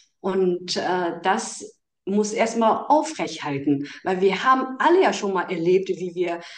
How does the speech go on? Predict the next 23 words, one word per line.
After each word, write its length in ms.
energiegeladen 920
durch 220
den 240
Gegend 440
laufen, 580
ne? 220
Und, 360
äh, 280
schwieriger, 840
äh, 260
wird 140
es 100
aber, 220
dass 320
diese 220
Energieniveau 720
aufrecht 600
zu 160
halten 480
und 200
sogar 220
noch 240
mal, 280